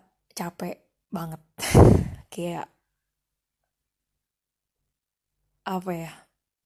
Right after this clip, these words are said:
Gue capek banget of being a minority everywhere I go.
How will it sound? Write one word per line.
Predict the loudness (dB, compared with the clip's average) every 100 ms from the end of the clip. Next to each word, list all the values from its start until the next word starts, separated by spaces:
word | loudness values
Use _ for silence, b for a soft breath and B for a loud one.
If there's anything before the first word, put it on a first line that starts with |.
| _ _ -20 -20 _ _ -20 -20 -20 _ _ _ _ _ _ _ _ -6
Gue | 2 6 6 4
capek | -2 -4 -4 -2
banget | -2 -2 -4 -2 -2 -6 _ _ _ _ _ _ _ _ -2
of | 0 2 0 -6 -12 -12 -14 -18 -18 -20 -20 -20 _ _ _ _ _ _ _ _ _ _ _ _ _ -16
being | -8 -4 -2 -4 -6 -10 -12 -12 -16 -18 -20 _ _ _ -14
a | -10
minority | -6 -6 -6 -6 -6 -4 -6 -10
everywhere | -10 -8 -8 -8 -10
I | -12 -10
go. | -4 -2 -2 -6